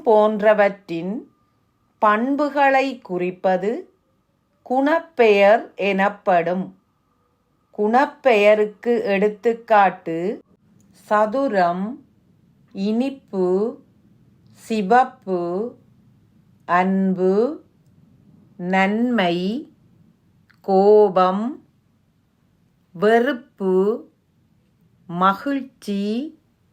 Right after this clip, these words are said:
கருணை, சிரிப்பு, வட்டம், மஞ்சள், அழுகை,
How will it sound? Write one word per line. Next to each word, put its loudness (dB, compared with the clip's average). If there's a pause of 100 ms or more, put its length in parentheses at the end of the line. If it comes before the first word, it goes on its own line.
(640)
கருணை, 0 (1400)
சிரிப்பு, -4 (1200)
வட்டம், 0 (1160)
மஞ்சள், 0 (1080)
அழுகை, 0